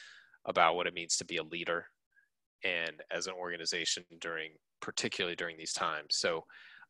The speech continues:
um, first and foremost, it's what's your obligation to the community and what's your obligation to the organization to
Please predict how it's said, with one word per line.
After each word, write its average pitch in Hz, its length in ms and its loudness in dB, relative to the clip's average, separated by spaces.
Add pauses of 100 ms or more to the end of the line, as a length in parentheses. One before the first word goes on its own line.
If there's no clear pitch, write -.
(120)
um, 104 120 6
first 127 340 8
and 95 140 0
foremost, 92 760 0
it's - 260 -2
what's 104 220 4
your 110 80 6
obligation 85 640 4
to 80 80 -6
the - 120 -8
community 87 680 -2 (140)
and 95 80 -10
what's 87 180 -2
your 95 80 2
obligation 80 600 0
to 78 60 -8
the 78 60 -8
organization 80 680 -4
to - 120 -6